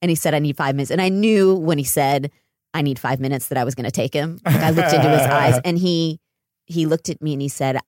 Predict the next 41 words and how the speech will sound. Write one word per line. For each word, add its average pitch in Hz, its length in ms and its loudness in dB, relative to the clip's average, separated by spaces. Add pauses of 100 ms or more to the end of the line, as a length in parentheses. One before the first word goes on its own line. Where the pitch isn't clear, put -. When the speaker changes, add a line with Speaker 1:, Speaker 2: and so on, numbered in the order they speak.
(380)
Speaker 1:
"I, - 100 -12 (140)
I'll 147 160 -2
do 143 180 -4
whatever 131 280 -2
it 113 80 -6
takes. 151 460 -4
I'm 127 360 -4
on 131 140 -2
board 135 260 -4
with 147 200 -6
you. 139 80 -2
You 127 200 -4
tell 135 220 -4
me 131 140 -2
what 123 220 -4
you 123 140 -4
need. 123 360 -4 (160)
Tell 156 120 -2
me 143 120 0
what 131 160 -2
I 123 60 -2
have 120 280 -8
to 123 100 -10
do 120 160 -6
to 117 80 -8
get - 200 -10
through 127 180 -8
this. 120 300 -6
And 131 100 -6
what 127 100 -2
do 127 100 -2
I 123 80 -4
need 127 240 -6
to - 80 -14
do 123 380 -6 (260)
for - 100 -10
you 135 160 -4
to 127 120 -2
understand 120 840 -8 (300)
that 151 120 -2
I'm, 127 480 -6